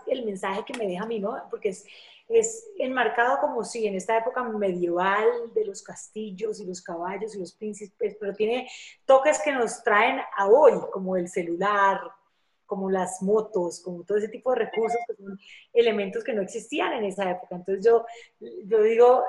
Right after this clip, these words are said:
es como invitarte a soñar con ese amor de cuentos de hadas, de la antigüedad, de los castillos y las princesas, pero con los pies puestos hoy, porque hoy se puede soñar con ese amor también, ¿no?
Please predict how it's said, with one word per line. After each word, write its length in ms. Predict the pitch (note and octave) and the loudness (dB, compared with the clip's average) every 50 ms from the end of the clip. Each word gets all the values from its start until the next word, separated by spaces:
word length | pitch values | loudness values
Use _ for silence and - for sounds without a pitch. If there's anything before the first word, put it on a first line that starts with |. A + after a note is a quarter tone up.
| - - - | -4 -6 -4
es 200 | - A3 G3 - | -2 -2 -2 -4
como 420 | - C#4 C#4 C#4+ C#4 B3+ - - - - | -4 -2 0 2 2 2 2 0 -4 -6
invitarte 640 | A#3+ A#3 G#3+ G3+ G3+ - - A#3 A3+ A3 - C#4+ | -6 -6 -6 -8 -8 -8 -6 -4 -4 -4 -4 -4
a 80 | C#4+ C4 | -4 -4
soñar 500 | - A3+ G#3 G3+ G3+ G#3 G#3 G#3+ A#3 C4+ | -4 -4 -6 -6 -4 -4 -2 -2 -2 -4
con 160 | - B3 A3+ | -4 -6 -8
ese 140 | G#3 G3 G#3+ | -6 -4 -4
amor 180 | G#3+ A3+ A#3 A3+ | -4 -4 -4 -4
de 100 | A#3+ A#3 | -4 -4
cuentos 320 | - A#3 A3+ - A#3+ A3 | -6 -8 -10 -10 -8 -6
de 140 | A3 G3 F#3 | -6 -4 -4
hadas, 440 | F3+ F3+ F#3 G3 G#3 G#3+ G#3 G3+ G3+ | -4 -4 -4 -4 -4 -6 -8 -8 -8
de 80 | G3 F#3+ | -8 -10
la 80 | F3+ | -10
antigüedad, 760 | F3+ F#3 - F#3 - E3+ E3+ E3+ F3 F3+ F#3+ G3+ G#3+ A3 - | -10 -12 -16 -20 -14 -12 -10 -10 -8 -6 -4 -4 -4 -4 -4
de 80 | - - | -6 -8
los 140 | F#3 F3+ - | -8 -10 -12
castillos 480 | - F#3 - _ - G#3+ A3 A#3 A3 | -16 -20 -20 _ -14 -12 -10 -10 -8
y 40 | A3+ | -8
las 160 | G#3+ F#3+ F#3+ | -8 -8 -10
princesas, 540 | - - E3+ - - G#3 G#3 G#3 A#3+ C#4+ - - _ - - - - - - _ _ _ | -10 -16 -16 -10 -6 -4 -4 -4 -4 -8 -10 -14 _ -20 -20 -20 -20 -20 -20 _ _ _
pero 240 | - B3+ A#3+ A#3+ A#3+ | 4 6 8 8 8
con 140 | B3+ A#3+ A#3 | 6 6 4
los 160 | A#3 A#3 - | 2 0 0
pies 180 | A#3+ A#3+ - | 0 0 0
puestos 380 | - - C#4 C4 C4+ D4+ D4 C#4 | 2 2 2 2 2 0 2 6
hoy, 240 | D#4 C#4+ C4+ A#3+ G3 - - - - - | 8 8 8 8 6 0 -4 -8 -6 -6
porque 200 | G#3+ G3 - G3 | -6 -2 2 4
hoy 200 | G3+ G#3+ B3 - | 6 6 6 4
se 100 | - C#4 | 0 -4
puede 260 | - - C4 C4 B3+ | 0 2 4 4 4
soñar 480 | - B3 G3+ F#3+ G#3 B3 C#4+ D#4 D#4 | 4 0 -2 -4 0 0 0 0 2
con 140 | - B3 G#3 | 0 0 -2
ese 180 | G3 F#3 - G3 | -2 -4 -6 -8
amor 300 | F#3+ F#3+ F#3 F#3 F3+ - | -8 -6 -6 -8 -8 -8
también, 500 | G3 F#3 F#3 F3+ F#3 F#3+ F3+ F3 E3 E3 E3+ | -8 -10 -8 -6 -6 -6 -6 -8 -12 _ _
¿no? 220 | G3 A3+ - - | -18 -18 -18 -18